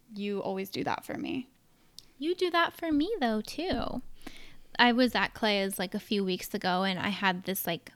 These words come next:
Speaker 2: migraine that I couldn't even, like,
Speaker 1: <laughs>
Speaker 2: open my eyeballs.
Speaker 1: Oh, no. Yeah.
Speaker 2: And, yeah, it was so bad. And, and I think sometimes, you know, you could be with someone who's just kind of like, "Okay, well, you're gonna be fine." And
Speaker 1: Or if you're at work, no one
Speaker 2: Yeah, if
Speaker 1: cares.
Speaker 2: you're at
Speaker 1: You're
Speaker 2: work,
Speaker 1: supposed
Speaker 2: no
Speaker 1: to,
Speaker 2: one
Speaker 1: like,
Speaker 2: cares.
Speaker 1: pull it together.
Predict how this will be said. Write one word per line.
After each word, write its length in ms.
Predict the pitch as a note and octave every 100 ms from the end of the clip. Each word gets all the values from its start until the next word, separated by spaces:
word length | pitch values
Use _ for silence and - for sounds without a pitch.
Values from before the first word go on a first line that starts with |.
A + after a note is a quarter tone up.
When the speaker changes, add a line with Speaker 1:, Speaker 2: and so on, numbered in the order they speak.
| _
Speaker 2:
migraine 840 | F#3+ G3 E3 D#3 - C#3+ - G3+
that 160 | F#3+ F#3+
I 80 | F#3
couldn't 340 | - G#3 G#3
even, 240 | A3+ A3+ A3
like, 180 | A#3 C#4+
Speaker 1:
<laughs> 40 |
Speaker 2:
open 400 | G3+ F#3+ A3+ G#3
my 160 | G#3 F#3
eyeballs. 840 | E3+ E3 F3+ F#3+ A3 A#3+ C4 D#4+ D#4+
Speaker 1:
Oh, 100 | G3 G#3
no. 400 | A3 G#3+ G3 G3
Yeah. 80 | G3+
Speaker 2:
And, 400 | A#3 B3 A3+ G#3+ F#3+
yeah, 220 | G3 F3+
it 40 |
was 160 | F3+ A#3
so 300 | - C#4+ D4
bad. 340 | D4 D4+ C4+
And, 360 | A#3 G#3+ G#3+ A#3+ _ _ _ -
and 140 | C#4+ C4+
I 60 |
think 200 | C4+ C4
sometimes, 440 | B3+ B3 B3 A3 -
you 80 | A#3+
know, 80 |
you 140 | A3 G#3+
could 100 | G#3
be 120 | G#3+
with 100 | G#3
someone 280 | G#3 G3 G3
who's 200 | G3+ G3
just 180 | G3 -
kind 180 | G#3 G3
of 100 | G3
like, 140 | G3
"Okay, 600 | A#3 B3 _ - C4+ C4
well, 120 | B3 A#3
you're 140 | A3+
gonna 160 | A#3 A#3
be 120 | A#3
fine." 720 | - A3+ A3 A3 G#3+ G#3 G#3 - -
And 420 | A3 G3+ F#3 F#3+
Speaker 1:
Or 100 | A#3
if 100 | B3+
you're 100 | C4+
at 140 | G3+ F3+
work, 260 | A3+ D#4+ G#3+
no 120 | G3+
one 160 | G#3 G3+
Speaker 2:
Yeah, 340 | C#4+ G4+ G#4
if 100 | E4
Speaker 1:
cares. 20 | D4+
Speaker 2:
you're 80 | D4
at 40 |
Speaker 1:
You're 40 | C4
Speaker 2:
work, 120 | E4+ D#4+
Speaker 1:
supposed 40 | D#4
Speaker 2:
no 60 |
Speaker 1:
to, 60 | D#4
Speaker 2:
one 60 | D4+
Speaker 1:
like, 100 | C#4+
Speaker 2:
cares. 200 | E4+ F4
Speaker 1:
pull 120 | G#3
it 80 | D3
together. 540 | G3+ F#3+ F#3+ - -